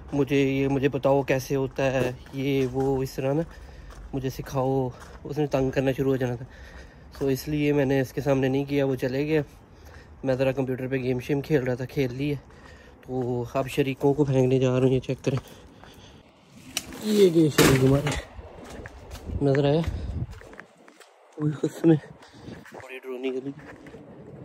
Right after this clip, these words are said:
अल्लाह की कसम मेरा तरा निकल गया। मुझे लगा कोई उधर है,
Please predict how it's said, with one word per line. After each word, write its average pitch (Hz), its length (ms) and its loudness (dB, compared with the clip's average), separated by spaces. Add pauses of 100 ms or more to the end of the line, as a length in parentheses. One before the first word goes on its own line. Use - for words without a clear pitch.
(420)
अल्लाह 135 280 0
की 139 200 -6
कसम 143 320 -2
मेरा 135 220 2
तरा 190 260 -4
निकल 139 260 -8
गया। 135 440 -6 (580)
मुझे 139 160 0
लगा 131 260 0
कोई 135 180 -4
उधर 135 180 0
है, 139 180 -2